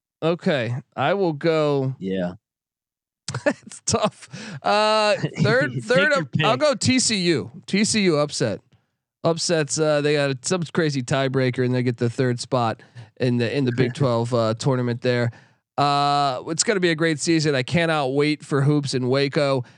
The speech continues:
Speaker 1: Uh, folks, do yourself a favor, subscribe to the College Basketball Experience. Tell a friend. Also subscribe to the College Football Experience. I, I, I, like I said, I, I feel like I wasn't as sharp on this episode because I'm still in college football mode.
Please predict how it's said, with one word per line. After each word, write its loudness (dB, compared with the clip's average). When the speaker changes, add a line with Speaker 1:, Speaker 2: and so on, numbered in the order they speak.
Speaker 1:
Uh, 0
folks, 0
do -2
yourself 2
a -6
favor, 0
subscribe 0
to -4
the -2
College -2
Basketball 0
Experience. 0
Tell 2
a 0
friend. 0
Also 2
subscribe 0
to -2
the -2
College 0
Football 0
Experience. -2
I, 2
I, 0
I, -2
like 0
I 0
said, 0
I, 0
I 0
feel -2
like 2
I 2
wasn't 0
as 0
sharp 0
on 0
this 0
episode -2
because 0
I'm 0
still 0
in 0
college -2
football 0
mode. 0